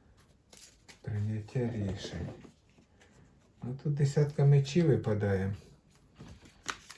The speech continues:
Буде кінець, щось кінець, якась реінкарнація, якась зміна в Гуляйполі буде.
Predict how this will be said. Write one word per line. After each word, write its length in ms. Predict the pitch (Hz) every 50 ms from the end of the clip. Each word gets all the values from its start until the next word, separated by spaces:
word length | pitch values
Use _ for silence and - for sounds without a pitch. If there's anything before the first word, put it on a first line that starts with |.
| _ _ -
Буде 320 | 117 131 147 143 151 143
кінець, 600 | 139 - - 165 151 131 107 98 98 - - -
щось 380 | - - - - 151 151 147 -
кінець, 480 | - - 156 135 117 95 92 92 - 135
якась 300 | 127 - 160 139 - 156
реінкарнація, 840 | 156 165 160 160 - - 147 143 120 101 92 95 95 - - 110 120
якась 340 | 135 139 135 - 165 151 139
зміна 460 | 135 - 113 135 131 120 107 101 98
в 60 | 98
Гуляйполі 500 | 98 101 104 98 98 - - 107 101 101
буде. 300 | 95 98 98 92 92 87